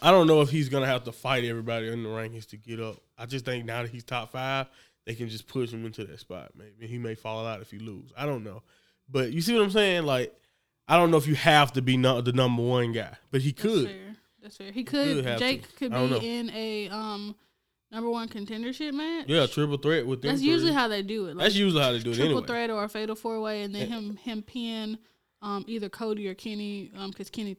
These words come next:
Speaker 2: number five.
Speaker 1: Yeah.
Speaker 2: Um,
Speaker 1: And like I said, and Jericho probably wouldn't even have to move or whatever.
Speaker 2: Exactly.
Speaker 1: Or, or what? And, you know, I, so it, yeah, I, it's possible. Like I said, it doesn't.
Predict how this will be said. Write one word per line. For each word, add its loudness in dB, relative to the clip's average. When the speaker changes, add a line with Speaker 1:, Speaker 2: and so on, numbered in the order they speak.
Speaker 2:
number -12
five. -16
Speaker 1:
Yeah. -12
Speaker 2:
Um, -10
Speaker 1:
And 2
like 2
I 0
said, 0
and -4
Jericho 0
probably -4
wouldn't -6
even -8
have -8
to -18
move -12
or -12
whatever. -6
Speaker 2:
Exactly. -20
Speaker 1:
Or, -10
or -10
what? -12
And, -4
you -2
know, -10
I, -2
so -4
it, -6
yeah, 4
I, 6
it's 0
possible. -4
Like -4
I -8
said, -16
it -12
doesn't. -12